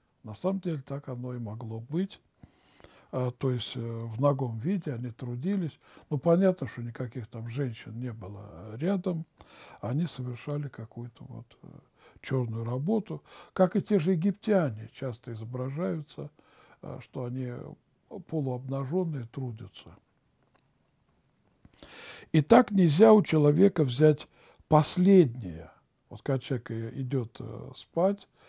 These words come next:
ему надо вернуть, э, то последнее, что является его собственностью, потому что человек имеет право на отдых. И именно Господь Бог, э, повелел, чтобы у людей,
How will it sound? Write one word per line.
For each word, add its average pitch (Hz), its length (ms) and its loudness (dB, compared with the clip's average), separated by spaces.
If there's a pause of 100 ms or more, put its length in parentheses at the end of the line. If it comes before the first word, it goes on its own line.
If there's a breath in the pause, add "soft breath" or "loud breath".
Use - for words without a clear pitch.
(300 loud breath)
ему 131 260 -2
надо 117 580 -6 (120)
вернуть, 147 680 0
э, 113 300 -14
то 135 140 -2
последнее, 165 800 -4
что - 180 -16
является 113 640 -10 (560 soft breath)
его 131 360 0
собственностью, 110 920 0
потому 123 320 -6
что - 200 -16
человек 185 320 -2
имеет 127 300 -2
право 151 420 -2 (400 soft breath)
на 143 200 2
отдых. 165 720 4 (640)
И 127 240 -2
именно 127 440 -4
Господь 127 420 -6
Бог, 160 440 0 (520 soft breath)
э, 113 580 -8 (840 soft breath)
повелел, 147 560 4
чтобы 120 360 -10
у 120 60 -8
людей, 135 540 -2